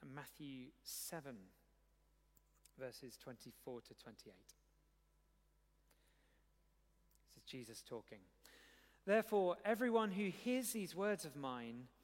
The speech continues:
and puts them into practice is like a wise man who built his house on the rock.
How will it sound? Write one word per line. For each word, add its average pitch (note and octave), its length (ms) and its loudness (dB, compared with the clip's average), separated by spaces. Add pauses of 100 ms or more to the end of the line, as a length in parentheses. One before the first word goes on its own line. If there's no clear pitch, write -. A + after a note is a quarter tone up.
(500)
and D#3+ 160 -2
puts - 260 2
them G3+ 140 0
into F3+ 180 -4
practice - 840 -4
is F3 360 -2
like F3+ 260 0
a F3 40 2
wise G#3 420 0
man D3+ 240 -2
who D3 120 -4
built E3 280 2
his D3 160 -8
house C#3 360 -6
on C3 120 -6
the B2 80 -6
rock. A#2+ 380 -6